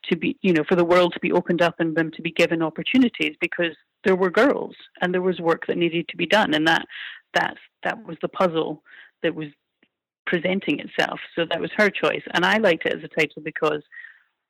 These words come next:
of, obviously because it was her first article, because I felt that the story of what would happen to Dorothy was a puzzle. Really, you know, what was the best to do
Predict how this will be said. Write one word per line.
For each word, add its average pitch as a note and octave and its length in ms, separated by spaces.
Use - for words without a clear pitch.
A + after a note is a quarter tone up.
of, G3+ 120
obviously D#3+ 380
because D#3 280
it D#3+ 120
was D#3+ 240
her D3+ 200
first - 240
article, E3 520
because E3 500
I E3+ 60
felt F3 220
that - 160
the E3 200
story F3 280
of - 140
what - 140
would - 140
happen D#3+ 320
to E3 80
Dorothy D#3+ 680
was E3 160
a D#3+ 80
puzzle. D#3+ 540
Really, D#3+ 320
you F3 120
know, D#3 100
what E3 200
was E3+ 160
the F3+ 60
best D#3 240
to - 200
do D#3 220